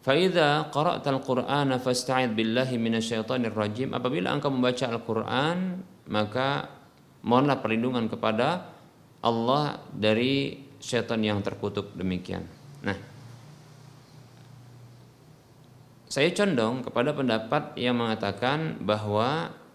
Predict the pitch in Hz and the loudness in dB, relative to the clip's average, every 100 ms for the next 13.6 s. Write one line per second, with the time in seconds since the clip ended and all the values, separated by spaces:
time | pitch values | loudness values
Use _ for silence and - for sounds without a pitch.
0 | - - 104 110 156 185 170 143 143 156 | -20 -6 0 0 2 2 0 0 0 0
1 | - 123 143 131 123 107 110 107 - 131 | 0 0 0 0 2 2 0 -2 -2 0
2 | 151 175 185 - - - - - - - | 0 -2 -8 -14 -20 -20 -20 -20 -20 -20
3 | - - - - - 139 151 190 160 135 | -20 -20 -20 -20 0 4 4 4 4 2
4 | 170 - - - - - - - 101 104 | 2 -2 -16 -20 -20 -20 -20 -14 -8 -6
5 | - - 127 143 180 151 135 127 120 110 | -6 -2 2 2 2 2 2 0 0 0
6 | 104 107 147 170 160 - - - - - | 0 0 -2 -6 -12 -20 -20 -20 -20 -20
7 | - - - - - - - - - - | -20 -20 -20 -20 -20 -20 -20 -20 -20 -20
8 | - - - 131 - 147 160 160 143 139 | -20 -20 -2 2 4 6 4 4 -2 -2
9 | 143 127 139 131 127 110 104 98 92 - | -2 -2 -2 -2 -2 -4 -4 -8 -8 -18
10 | - - - - - - - - - - | -20 -20 -20 -20 -20 -20 -20 -20 -20 -20
11 | - 107 107 117 110 120 127 120 107 104 | -16 -10 -4 0 2 2 2 2 2 0
12 | 101 127 135 170 165 - - - - 98 | 2 0 2 -2 -6 -18 -20 -20 -6 0
13 | 98 98 95 92 90 | 2 4 2 2 0